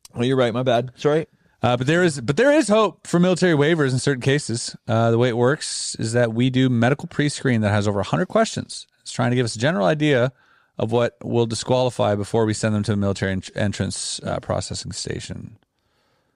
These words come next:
Speaker 2: Huh. So you just lie if they're just asking questions, right?
Speaker 1: Yeah, until you get there, though, then you have to.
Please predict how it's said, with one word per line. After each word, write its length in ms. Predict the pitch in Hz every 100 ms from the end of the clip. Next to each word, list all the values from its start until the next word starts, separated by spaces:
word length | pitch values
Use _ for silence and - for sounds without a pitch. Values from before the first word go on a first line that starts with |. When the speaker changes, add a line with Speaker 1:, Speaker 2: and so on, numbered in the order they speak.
| _ _ _
Speaker 2:
Huh. 280 | - 101 -
So 100 | 160
you 80 | 240
just 200 | 127 - -
lie 400 | - 98 110 120 98
if 100 | 98
they're 100 | 98
just 100 | 95
asking 280 | 98 101
questions, 340 | 87 104 110 87
right? 160 | 110 - 120 _ _ _ _ _ 139
Speaker 1:
Yeah, 340 | 160 165 135
until 220 | 117 131
you 100 | 113
get 140 | 104 90
there, 140 | 104
though, 160 | 95 98
then 180 | 101
you 80 | 98
have 240 | 101 95 -
to. 200 | 98